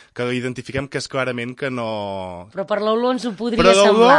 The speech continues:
Speaker 1: ens recorda a l'orenga. En canvi, el gust picant... No, no en recor-, no, no té res a
Speaker 2: No, clar.
Speaker 1: veure amb, amb l'orenga.
Speaker 2: Picant, eh, en aquest cas. I, i quines propietats té, té aquesta planta?
Speaker 1: Sí, com sempre diguem,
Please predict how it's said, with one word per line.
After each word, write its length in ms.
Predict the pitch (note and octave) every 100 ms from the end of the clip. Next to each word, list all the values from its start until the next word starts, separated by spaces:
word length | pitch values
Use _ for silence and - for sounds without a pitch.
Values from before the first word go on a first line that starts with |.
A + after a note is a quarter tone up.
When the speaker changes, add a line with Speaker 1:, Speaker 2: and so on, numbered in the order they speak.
| E3
Speaker 1:
ens 100 | F3
recorda 520 | F3+ E3+ F#3 E3 E3+ C#3+
a 80 |
l'orenga. 340 | D3 C3+ A2 A#2+
En 60 |
canvi, 220 | B2+ D#3+ E3+
el 80 | E3
gust 160 | E3+
picant... 420 | - F3 F#3+ G3+ B3+ _ _ _ -
No, 1000 | D3 D3 C#3 C3 B2+ A#2+ A#2 A2 G#2+ G2+
no 140 | C3
en 80 | D3
recor-, 320 | C#3 C3 C#3 C3
no, 180 | C#3 C3 F2+ -
no 160 | B2+ B2+
té 80 | C3
res 200 | B2+ C3
a 20 |
Speaker 2:
No, 60 | C3
clar. 60 |
Speaker 1:
veure 160 | B2 C#3
amb, 400 | C#3 A#2+ A2 G#2+ -
amb 160 | A#2+ A#2
l'orenga. 540 | A2 F#2+ F2 F2+ C#3 G#3 _ -
Speaker 2:
Picant, 400 | G3 G#3+ A3 G#3+
eh, 320 | G3+ F#3 D3+ F#3
en 80 |
aquest 320 | F#3+ F3 G3 D3+
cas. 380 | A#3 A#3+ C#4 -
I, 140 | A3+ G#3
i 60 | A3
quines 300 | C#4 C4 -
propietats 560 | A#3+ G3+ A#3+ D#3+ D3+ -
té, 140 | E3+ D3+
té 140 | C#3+ D#3+
aquesta 300 | E3+ - E3+
planta? 380 | C#3+ C3 B2+ A#2+
Speaker 1:
Sí, 220 | F3+ D3+ A2
com 160 | D#3 D3+
sempre 300 | F#3 F3 E3+
diguem, 360 | D#3+ F#3+ A3+